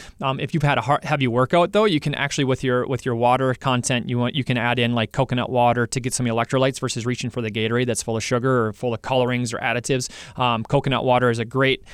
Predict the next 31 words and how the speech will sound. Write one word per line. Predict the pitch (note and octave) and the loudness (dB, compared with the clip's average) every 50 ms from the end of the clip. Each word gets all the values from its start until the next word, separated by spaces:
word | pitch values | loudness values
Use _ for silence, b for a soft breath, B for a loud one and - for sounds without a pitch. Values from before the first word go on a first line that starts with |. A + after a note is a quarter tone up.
| B B B - | B B B -6
natural, | A#2+ B2+ C3 C3 B2+ B2+ C3 C3 - - C3 B2 B2 A#2+ A#2+ A#2+ - | -4 -4 -2 0 0 0 -2 -2 -2 0 2 2 2 2 2 0 -2
uh, | C3+ A#2+ A#2+ - | -2 -4 -2 -2
electrolyte | - C3 C3 B2 A#2+ - - C#3+ C3 C3+ C#3 D3+ A#2 G2+ | -2 0 0 0 0 2 2 4 6 6 4 4 2 -2
that | C#3+ B2+ - | -4 -4 -2
you | C#3 B2 | -4 -2
can | - B2+ | -2 0
be | B2+ A#2+ | -2 0
putting | - B2+ A#2+ A#2 A2+ | 0 -2 -2 0 0
back | A#2+ A2+ A2 - | 0 0 0 -2
into | A#2+ G#2+ - | -4 -4 -4
your | - A2 | -4 -4
body | A2 A2 G#2+ G#2 G#2+ | -2 -2 -2 -2 -4
as | A2 G#2+ A#2+ | -4 -2 0
well. | A#2+ B2+ B2+ A#2 | 2 2 2 2
So | - - D#3+ D3+ C#3 B B B B B - - | 2 4 4 4 4 B B B B B -16 -4
lots | - D3 D#3 F3 - - | 0 2 2 2 2 2
of | D#3+ | 4
water, | D#3+ E3 E3 E3 F3 F3 F3 F3+ F3 D3 B B B B | 4 4 6 6 6 6 6 4 4 2 B B B B
flush | - - - D3+ D#3 - - | -10 0 2 2 2 2 0
the | - C#3 | -2 -2
sugar, | - - - D#3 D3+ D3+ D#3 D3 D3+ C#3+ B B B - | 0 2 2 2 2 4 2 2 2 0 B B B -6
and | A#2 A#2+ | -4 -4
high-intensity | A#2 - C3 C3 B2+ B2 - C3 A#2 - C3+ B2+ | -2 -2 0 0 0 0 0 -2 -2 0 0 0
exercise. | A#2+ A#2+ - B2+ A#2+ - B2 A2+ A2+ A2 | 0 0 0 -2 -2 0 0 0 0 2
That's | A#2+ A#2+ A#2 - | 0 0 0 0
the | - B2+ | -2 -2
name | A#2 A#2 A2+ A#2 | 0 0 0 0
of | |
the | A2 A2 | -2 0
ball | A2+ A2+ A2+ A#2 | 2 2 2 2
game. | A#2 G#2+ A2 | 2 -2 -2